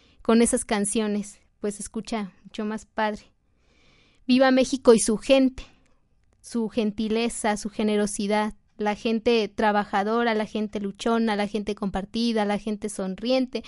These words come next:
la gente reflexiva, pues viva México y todo lo que tiene.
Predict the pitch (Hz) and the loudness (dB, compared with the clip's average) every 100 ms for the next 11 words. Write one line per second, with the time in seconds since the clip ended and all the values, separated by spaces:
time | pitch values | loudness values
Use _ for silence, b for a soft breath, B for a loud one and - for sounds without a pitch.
0 | B B B B B 220 214 247 247 226 | B B B B B -2 2 2 2 0
1 | - 190 - 254 269 269 233 226 214 202 | -2 -6 -6 -2 2 4 4 2 -2 -2
2 | 202 240 285 285 294 294 247 220 - 269 | -6 -2 2 2 0 0 0 0 0 2
3 | 262 214 202 202 220 220 190 | 2 -2 -8 -6 -6 -4 -8